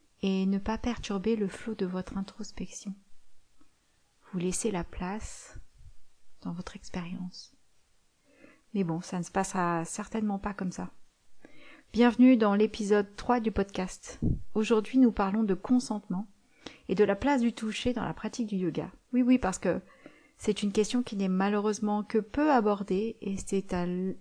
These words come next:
et c'est l'un de mes chevaux de bataille depuis plus de dix ans. Parce que rien ne dit qu'en entrant dans une salle de pratique, le toucher doit être obligatoire pour le pratiquant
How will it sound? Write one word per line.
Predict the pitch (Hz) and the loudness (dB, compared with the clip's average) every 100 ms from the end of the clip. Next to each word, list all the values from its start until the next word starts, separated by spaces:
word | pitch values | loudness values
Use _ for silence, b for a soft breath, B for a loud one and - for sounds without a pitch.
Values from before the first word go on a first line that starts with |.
| - | -6
et | 190 | -6
c'est | - 180 | -2 -2
l'un | 180 214 | 0 -2
de | 214 | 0
mes | 190 190 | 0 -2
chevaux | - 208 196 220 | -2 -2 0 0
de | |
bataille | 185 185 180 170 196 | 0 -4 -4 -4 -4
depuis | 185 - 196 | -8 -10 -10
plus | - 233 | -4 -2
de | 196 | 0
dix | 175 185 175 | -2 -4 -6
ans. | 185 - - - _ _ _ _ _ _ _ _ _ _ _ _ - | -8 -12 -14 -18 _ _ _ _ _ _ _ _ _ _ _ _ -6
Parce | 233 - | -4 0
que | 247 | 0
rien | 247 277 302 | 2 4 6
ne | 262 | 4
dit | 226 294 | 2 0
qu'en | 262 214 | 0 0
entrant | 208 - 240 | -2 0 0
dans | 208 | 0
une | 196 196 | -2 0
salle | 247 214 | 0 0
de | |
pratique, | - 202 196 269 262 | -2 -4 -4 -4 -2
le | 214 | -4
toucher | - 220 - | -4 -2 2
doit | 226 196 | 2 2
être | 196 - 196 | 0 -4 -6
obligatoire | 190 190 175 - 226 233 247 | -4 -2 -2 -2 2 2 0
pour | - 190 | -4 -4
le | 180 | -2
pratiquant | - 190 196 - 208 | -2 -4 -4 -4 -4